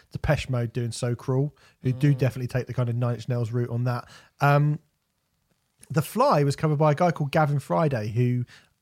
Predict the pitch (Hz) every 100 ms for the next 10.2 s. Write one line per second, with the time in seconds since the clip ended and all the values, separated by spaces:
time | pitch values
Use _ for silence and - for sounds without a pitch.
0 | _ _ - 131 127 156 170 151 135 131
1 | 139 135 135 123 117 127 117 131 127 120
2 | - - - - _ - 131 123 117 127
3 | 117 123 - 120 135 123 107 147 175 147
4 | 147 151 120 - - 107 107 117 - -
5 | - 135 139 - 220 202 143 - 139 135
6 | 135 147 - 110 - 104 202 - _ 117
7 | - - - 247 262 247 _ _ _ -
8 | - 220 240 - 143 117 - - - -
9 | 127 113 120 120 131 _ 147 143 160 202
10 | 196 160